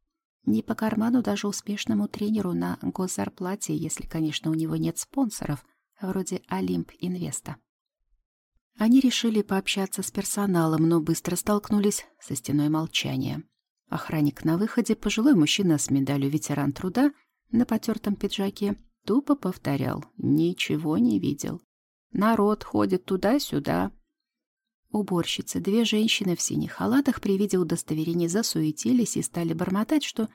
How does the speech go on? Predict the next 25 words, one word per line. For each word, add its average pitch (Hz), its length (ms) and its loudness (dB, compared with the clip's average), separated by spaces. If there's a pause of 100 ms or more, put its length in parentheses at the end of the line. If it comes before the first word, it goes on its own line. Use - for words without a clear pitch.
(420)
«Ничего 233 520 2
не 226 140 4
знают, 226 580 2
работают 196 640 -2 (120)
днём». 135 400 0 (540)
Но 214 380 0
одна 208 440 4
из 170 200 0
них, 151 340 -6
щуплая 160 500 -2
женщина 190 500 2
с - 100 -6
усталым 196 460 0
лицом 180 500 -2
и 160 300 -2
руками, 165 600 -2
исколотыми 143 640 -2
моющими 139 720 -2
средствами, 165 800 -8 (960)
задержала 196 600 -2
на 214 120 2
Кирилле 160 360 -4
взгляд - 560 -8
чуть - 260 -8
дольше. - 500 -8